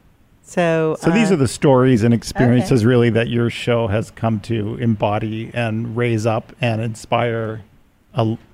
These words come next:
Speaker 2: ever-growing, exponentially expanding viewer base, listener base.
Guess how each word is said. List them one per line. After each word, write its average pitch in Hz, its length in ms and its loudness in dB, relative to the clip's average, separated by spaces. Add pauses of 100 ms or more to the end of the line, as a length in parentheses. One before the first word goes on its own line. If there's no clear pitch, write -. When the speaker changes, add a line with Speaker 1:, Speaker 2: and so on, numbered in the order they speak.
(120)
Speaker 2:
ever-growing, 110 960 4
exponentially 113 760 0
expanding 113 800 -2
viewer 123 280 -4
base, 113 500 -4
listener 123 320 -6
base. 107 460 -6